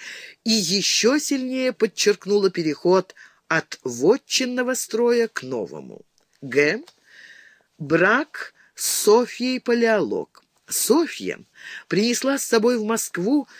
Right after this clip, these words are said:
державные права на византийский престол, и Иван, став ее мужем, перенес на себя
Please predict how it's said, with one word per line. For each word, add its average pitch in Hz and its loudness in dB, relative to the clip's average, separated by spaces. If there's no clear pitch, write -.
державные 220 0
права 254 -2
на 175 0
византийский 147 -2
престол, 143 0
и 170 0
Иван, 160 0
став - -2
ее 151 2
мужем, 151 -4
перенес 214 2
на 226 2
себя 170 0